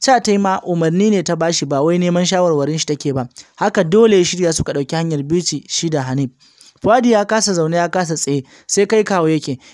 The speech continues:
Ya kago ya ga sun dawo ya ji ya ake ciki. Ga shi jibi zai koma. Lukman ya kalle shi ya ce, "Ka so mu saka,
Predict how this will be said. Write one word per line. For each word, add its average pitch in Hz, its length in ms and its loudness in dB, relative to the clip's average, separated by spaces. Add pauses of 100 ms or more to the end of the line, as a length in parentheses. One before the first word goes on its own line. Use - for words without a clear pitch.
Ya 214 240 4
kago 196 280 2
ya 175 60 2
ga 160 120 -2
sun 170 240 -2
dawo 175 240 2
ya 147 60 2
ji 160 140 -4
ya 151 120 0
ake 147 240 -4
ciki. - 320 -6 (280)
Ga 175 140 0
shi 208 140 -2
jibi 214 300 2
zai 208 180 4
koma. 165 320 -2 (240)
Lukman 226 340 2
ya 214 100 2
kalle 180 440 0
shi 170 160 0
ya 160 60 0
ce, 151 200 -4 (1040)
"Ka 185 160 0
so 202 180 0
mu 185 100 0
saka, 165 380 -4